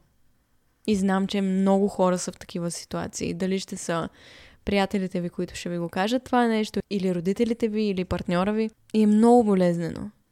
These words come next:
Много е болезнено, когато изпитваш болка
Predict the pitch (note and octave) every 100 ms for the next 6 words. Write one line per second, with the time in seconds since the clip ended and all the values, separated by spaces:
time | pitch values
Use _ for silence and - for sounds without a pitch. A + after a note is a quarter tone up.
0 | _ _ - G#3+ G#3+ A3 A3+ A3 G#3+ F#3+
1 | F#3+ F#3+ F#3+ A3 A3 G#3+ G3 G3+ G#3 G3
2 | F3+ - G3+ - - A3 - G3+ F3+ -
3 | - _ _ _ _ G3 F#3 F#3 F3+ G3
4 | G#3+ B3+